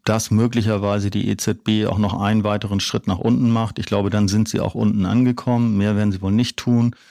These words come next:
Sie werden sich jetzt schon ein bisschen zögerlich verhalten, hatte auch, ähm, Frau Schnabel heute gerade gesagt. Da muss eine Menge zukommen, so sagte sie, dass es zu weiteren Zinssenkungen kommt.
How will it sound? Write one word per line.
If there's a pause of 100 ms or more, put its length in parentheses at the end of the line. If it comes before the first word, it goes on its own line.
(140)
Sie
werden
sich
jetzt
schon
ein
bisschen
zögerlich
verhalten,
hatte
auch,
ähm,
Frau
Schnabel
heute
gerade
gesagt. (400)
Da
muss
eine
Menge
zukommen,
so
sagte
sie,
dass
es
zu
weiteren
Zinssenkungen
kommt.